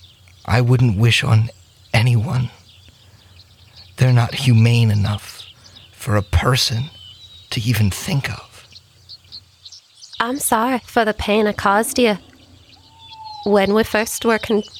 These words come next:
Speaker 2: confronting in battle. I'm glad we were able to come to an understanding. I'm gonna do the best I can to heal all of us. I can't take away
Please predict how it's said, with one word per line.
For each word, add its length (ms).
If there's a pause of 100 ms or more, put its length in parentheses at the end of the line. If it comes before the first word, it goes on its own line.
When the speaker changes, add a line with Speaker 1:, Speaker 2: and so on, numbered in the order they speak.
(260)
Speaker 2:
confronting 460
in 80
battle. 380 (1400)
I'm 220
glad 320
we 80
were 180
able 220
to 120
come 280
to 140
an 120
understanding. 720 (2750)
I'm 220
gonna 280
do 300
the 80
best 360
I 160
can 440 (1000)
to 100
heal 420 (120)
all 200
of 100
us. 360 (3000)
I 100
can't 380
take 300
away 420